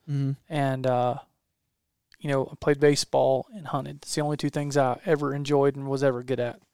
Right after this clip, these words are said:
Speaker 2: So I was like, "Okay, I gotta get a job doing one of those two things." And, uh,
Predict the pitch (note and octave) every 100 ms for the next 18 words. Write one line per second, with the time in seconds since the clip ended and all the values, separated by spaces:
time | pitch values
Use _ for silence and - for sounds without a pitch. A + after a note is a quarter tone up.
0 | _ _ _ _ - - C#3 C3+ C3+ C#3
1 | C#3+ C3 C#3 C#3+ C#3+ C3+ C#3 C3 C3 C3
2 | C3+ C#3 C3 C3 C#3 - C3 C3+ - _
3 | _ _ _ _ _ - C#3+ C#3 C3+ C3
4 | C3